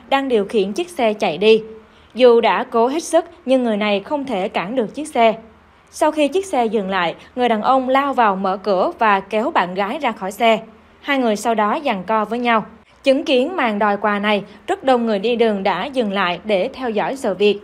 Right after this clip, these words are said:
Không rõ liệu có phải cô gái là người lừa dối hay chủ động chia tay người tình. Đoạn clip kết thúc trước khi kết cục của câu chuyện được tiết lộ. "Lúc yêu chắc suy nghĩ cưới nhau về, tài sản là của chung, giờ chia tay rồi đòi lại quà thôi, chứ giá trị cả cái xe B M W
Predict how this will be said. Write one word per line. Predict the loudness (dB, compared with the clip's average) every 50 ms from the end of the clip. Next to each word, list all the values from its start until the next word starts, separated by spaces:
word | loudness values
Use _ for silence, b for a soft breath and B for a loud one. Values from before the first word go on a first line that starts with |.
| -12 -20 B B B B B
Không | B 0 0 4
rõ | 4 4 4 4 6 6
liệu | 6 6 6 4 2
có | 2 0 0
phải | 0 0 -2 0 -2 -2
cô | 0 0 0 0
gái | 0 -2 -2 -2 -2 -2
là | -2 -2
người | -2 -2 -2 -2 0
lừa | 0 0 0 0
dối | 0 2 2 2 2 0 -2 -4
hay | -4 0 0 0 0
chủ | 0 -2 0 2 2
động | 2 2 0 -2 -6
chia | -4 -4 -2
tay | 0 0 -2 -2
người | -2 -4 -2 0
tình. | 2 2 2 0 -2 -10 -16 B B B B B B B B
Đoạn | 0 0 0 0 0
clip | -2 0 0 0 -2
kết | -2 -2 -2
thúc | -2 -2 -2 -2 -4 -4 -2
trước | -2 -2 -2
khi | 0 0 0 0
kết | 0 -2 -4 -4 -4 -2
cục | -2 -2 -2 -2
của | -4 -4
câu | -2 -2 -2 0
chuyện | 0 0 0 0 0 -2
được | -2 -4 -4 -4
tiết | -6 -4 0
lộ. | 2 2 4 2 0 -2 -6 -16 -20 -20 b b b b b b b b b
"Lúc | -2 -2 0 2
yêu | 4 4 4 4 2 0 -4
chắc | -4 -4 -4
suy | -4 -4 -2 -2
nghĩ | -2 -2 -2 -4
cưới | -4 -4 -4 -4 -4
nhau | -4 -4 -6 -2 0
về, | 2 4 4 2
tài | 2 0 -2 -2 -2
sản | -2 -4 -4 -4 -4
là | -4 -4 -4 -4
của | -4 -4 -6 -4
chung, | 0 2 2 2 2 0 B B B B B
giờ | 4 6 6 6 4
chia | 2 0 -4 -2
tay | 0 0 0 2
rồi | 2 2 2 2 2
đòi | 2 2 0 0 0
lại | 0 -2 -4 -4
quà | -2 -2 -2 -2
thôi, | -2 -2 0 0 2 0 -2 B B B B
chứ | -2 -2 -2 -2
giá | -2 -4 -4
trị | -2 -2 -2 -2 -2
cả | -2 -4 -4 -4 -4
cái | -6 -8
xe | -6 -4 -4 -4 -2
B | 0
M | -2 -2 -2 -2
W | -2 -4 -4